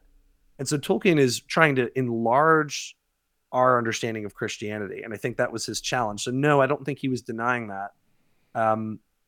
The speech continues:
you know, and negating or contradicting his first statement. That was his way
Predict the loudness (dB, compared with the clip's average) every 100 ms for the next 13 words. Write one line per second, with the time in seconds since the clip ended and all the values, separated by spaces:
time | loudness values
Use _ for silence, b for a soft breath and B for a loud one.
0 | _ -6 -4 -2 -4 -4 -4 2 2 2
1 | 0 -4 -4 -4 -4 -6 -6 -10 -8 -6
2 | -4 -4 -4 -6 0 0 2 2 0 2
3 | 2 4 2 0